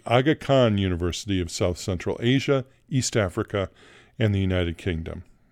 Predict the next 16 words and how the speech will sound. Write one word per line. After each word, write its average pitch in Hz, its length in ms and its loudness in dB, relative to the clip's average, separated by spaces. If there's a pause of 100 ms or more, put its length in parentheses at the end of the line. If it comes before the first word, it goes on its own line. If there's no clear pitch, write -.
He 90 220 0
spoke - 400 -2
with 90 200 -2
us - 440 -6
there 123 320 4 (480)
from 110 340 2
Karachi, 113 500 4
Pakistan. 90 680 -6 (1300)
Doctor 120 260 4
Buddha 107 260 6
mentioned 101 400 0
the 95 60 2
work 95 300 0
of 92 480 -2
Sesame 110 520 2
Workshop. 107 640 0